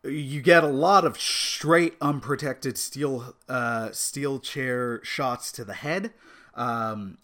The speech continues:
those are Winston doing. There's a spot where, Winston-ducing, there's a spot where there's a power bomb where it goes through the table and part of the table's leg is sticking up.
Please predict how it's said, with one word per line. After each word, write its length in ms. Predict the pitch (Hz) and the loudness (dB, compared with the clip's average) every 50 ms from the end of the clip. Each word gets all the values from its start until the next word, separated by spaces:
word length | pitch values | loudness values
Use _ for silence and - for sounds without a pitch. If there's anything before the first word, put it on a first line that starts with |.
| - | -4
those 280 | 117 139 170 196 185 185 | 0 2 2 2 2 0
are 60 | 175 | -2
Winston 360 | 156 180 180 - - - 165 | -2 -4 -4 -4 -4 -4 -4
doing. 340 | 156 165 165 170 175 170 156 | -4 -2 -2 -2 -4 -4 -4
There's 200 | 135 120 117 107 | -4 -4 -4 -2
a 60 | 117 | -4
spot 480 | - - - - 160 160 156 - - - | -4 -2 0 0 2 2 2 0 -2 -4
where, 440 | 135 139 139 139 139 135 127 - - _ | -4 -2 -2 -2 -2 -2 -4 -6 -8 _
Winston-ducing, 840 | 127 127 147 156 147 - - 135 127 120 117 117 - - 120 117 110 | -8 -6 -6 -4 -4 -6 -6 -6 -4 -4 -4 -4 -6 -6 -6 -6 -6
there's 220 | 113 117 110 - | -6 -8 -8 -8
a 40 | 123 | -8
spot 380 | - - - 147 147 147 - | -8 -6 -2 -2 0 0 0
where 140 | - 151 135 | -2 -4 -4
there's 200 | 123 123 117 110 | -4 -6 -8 -8
a 60 | 110 | -10
power 320 | - - 139 139 139 135 135 | -10 -6 -4 -4 -2 -2 -2
bomb 400 | 127 135 135 135 135 131 135 123 _ - - - - - - - - | -2 -2 -2 -2 -2 -4 -6 -10 _ -20 -20 -20 -20 -20 -20 -20 -16
where 220 | - 120 120 120 113 | -10 -4 -2 -2 -2
it 60 | 101 | -2
goes 260 | - 139 139 135 - | 0 -2 -2 -2 -2
through 160 | - 131 131 | -4 -4 -4
the 120 | 113 117 113 | -4 -4 -8
table 480 | - - 139 139 143 135 135 135 131 - 127 | -6 -4 -2 -2 0 0 -2 -2 -2 -4 -6
and 200 | 120 110 98 - | -8 -10 -10 -12
part 280 | - - 151 151 147 | -8 -4 -2 -2 -2
of 80 | 135 127 | -2 -4
the 60 | 123 | -6
table's 440 | - - 151 139 - 131 117 101 107 | -6 -4 -4 -4 -2 -4 -6 -4 -4
leg 220 | 123 131 139 131 | -4 -4 -4 -4
is 120 | 156 151 - | -4 -4 -4
sticking 400 | - - 151 139 - 139 120 117 | -6 -6 -6 -6 -6 -6 -4 -2
up. 300 | 123 131 127 - - | -2 -2 -4 -6 -12